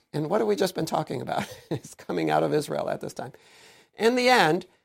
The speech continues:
Haman is hung on the gallows he had built for Mordecai. It's his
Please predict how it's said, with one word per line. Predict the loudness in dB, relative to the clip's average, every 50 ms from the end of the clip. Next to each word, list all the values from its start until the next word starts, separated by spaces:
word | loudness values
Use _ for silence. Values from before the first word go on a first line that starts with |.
| _ _ _ _
Haman | 0 4 4 6 4 4 2 2 2
is | 2 2 2 0
hung | -4 -10 -6 -2 0 2 4 4 4 4 2 0
on | -2 0 0 2 2
the | 2 4
gallows | 6 6 8 8 8 10 10 8 8 8 4 -2 -10 _ _ _
he | _ -4 -2 0 0 0 0
had | 4 6 6 6 4 2
built | 2 4 4 4 4 2
for | 0 0 2 4
Mordecai. | 4 4 4 4 2 0 0 -2 -2 -2 -4 -8 -12 -18 _ _ _ _ _ _ _ _ _ _ _ _ _
It's | -6 -6 -6 -4 -4
his | -4 -2 -4